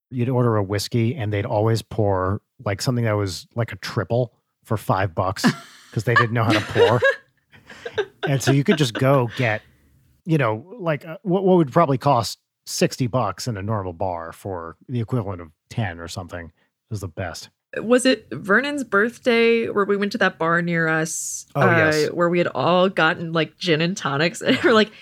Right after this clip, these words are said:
Speaker 2: "Can you try this? This is the worst gin and tonic I've
Speaker 1: <laughs> It
Speaker 2: ever
Speaker 1: was so
Speaker 2: had."
Speaker 1: bad.
Speaker 2: <laughs>
Speaker 1: Yes.
Speaker 2: It was so nasty. I think I also got, what did I get? I got, like, a, um,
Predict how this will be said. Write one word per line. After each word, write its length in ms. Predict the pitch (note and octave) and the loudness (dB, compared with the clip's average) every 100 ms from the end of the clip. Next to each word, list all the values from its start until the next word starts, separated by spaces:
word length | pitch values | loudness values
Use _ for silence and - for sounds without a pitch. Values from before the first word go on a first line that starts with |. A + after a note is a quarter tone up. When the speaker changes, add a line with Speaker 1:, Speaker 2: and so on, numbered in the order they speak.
| _ | _
Speaker 2:
"Can 120 | - | 0
you 80 | D#4 | 2
try 220 | - F3+ F3 | 4 4 4
this? 180 | D4 | 2
This 120 | B3+ C#4 | 2 4
is 40 | |
the 100 | B3 | 4
worst 340 | F#3 F#3+ - G3 | 6 4 4 2
gin 100 | F#3+ | 2
and 100 | G3 | 2
tonic 280 | G3+ E3+ D#3 | 2 2 2
I've 120 | D3+ | 2
Speaker 1:
<laughs> 0 | |
It 60 | |
Speaker 2:
ever 180 | G3+ C4 | 6 6
Speaker 1:
was 160 | A#3 A3 | 6 6
so 220 | C4 A#3+ | 8 8
Speaker 2:
had." 60 | G#3+ | 4
Speaker 1:
bad. 440 | A3 A3+ A3+ - - | 2 2 2 0 -2
Speaker 2:
<laughs> 40 | - - - D4+ - F#4 C5 - | -4 -6 -4 -2 -2 -4 0 4
Speaker 1:
Yes. 280 | - - C5 | 4 4 0
Speaker 2:
It 100 | G4+ | 2
was 180 | E4+ - | 2 4
so 140 | C4 | 4
nasty. 340 | B3+ B3+ B3+ F#3 | 6 6 6 4
I 80 | |
think 180 | A3+ C#4+ | 4 2
I 120 | D#4 | 4
also 260 | E3+ - G3+ | 4 2 0
got, 320 | F3 E3 D#3 | 2 2 2
what 80 | F#3 | 0
did 80 | A3+ | 2
I 60 | D#3+ | 2
get? 320 | C#3+ C#3+ C3+ | 0 0 0
I 80 | D3+ | -2
got, 200 | D#3+ F3 | 0 0
like, 200 | E3+ D#3+ | -2 0
a, 220 | C#3+ C#3+ | 0 0
um, 580 | C#3 C#3 C3 C3 C3+ C3+ | 0 0 -2 -2 -4 -6